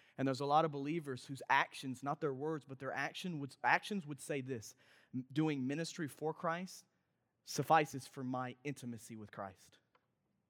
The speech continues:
As long as I'm busy doing stuff with and for him, then that's okay for me not to sit at his feet. Now listen, when God impresses on your heart to stop and slow down and sit at his feet, we say to God what I say to, what I said to Hannah.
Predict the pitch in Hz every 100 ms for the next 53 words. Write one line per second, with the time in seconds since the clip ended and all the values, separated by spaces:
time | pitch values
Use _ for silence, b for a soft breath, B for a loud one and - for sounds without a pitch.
0 | _ b b b b b 131 147 170 185
1 | 170 160 170 156 143 156 156 - 160 120
2 | 143 185 139 123 160 175 127 120 123 B
3 | B 127 147 156 160 - 156 139 135 139
4 | 135 139 - 120 - 143 127 123 110 120
5 | - 123 110 _ b b b 143 147 147
6 | - 139 135 127 147 170 180 135 - 165
7 | 156 156 139 135 135 131 139 127 - 123
8 | - - 143 160 - - b b 120 -
9 | 156 165 147 143 139 B B 113 - -
10 | 156 156 151 - 139 135 123 151 160 -
11 | 160 156 165 - 135 143 131 120 127 127
12 | 139 135 143 139 131 139 123 - 127 135
13 | 147 151 131 131 123 135 120